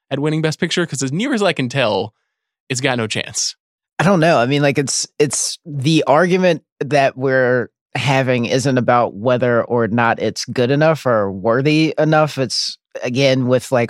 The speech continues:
Speaker 2: all of the arguments surrounding the Oscar races is about convention and campaigning.
Speaker 1: Mm-hmm.
Speaker 2: I mean, Disney definitely thinks that it's worthy of Best Picture, <laughs> obviously.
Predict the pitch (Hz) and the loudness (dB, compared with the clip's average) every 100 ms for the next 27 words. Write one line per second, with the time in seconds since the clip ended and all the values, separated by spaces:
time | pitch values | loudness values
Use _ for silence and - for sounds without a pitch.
0 | - 110 123 135 139 135 147 143 127 147 | -2 2 4 4 2 2 4 4 4 4
1 | 147 147 139 - 147 147 147 151 151 151 | 2 0 0 2 2 2 2 2 2 0
2 | 151 104 147 147 131 147 - 160 160 170 | -2 -2 0 2 4 2 0 0 0 0
3 | 151 127 117 117 113 113 - _ - - | 0 0 0 2 2 2 -2 _ -20 -20
4 | _ _ _ _ - 139 117 131 135 147 | _ _ _ _ -4 -2 0 0 2 0
5 | 143 120 135 120 127 123 135 147 151 127 | 2 0 2 2 2 2 2 2 0 -2
6 | 117 123 127 147 - 135 143 131 98 151 | -2 -2 -4 -4 0 2 2 2 0 0
7 | 139 147 147 147 156 143 147 139 143 143 | 2 2 2 0 0 0 0 -2 0 0
8 | - - - _ 127 120 139 143 147 135 | 0 -4 -6 _ -4 2 2 4 4 4
9 | 135 131 139 - 147 - 147 - 120 - | 2 2 0 0 -4 0 0 2 0 0
10 | 151 147 156 147 | -2 0 0 0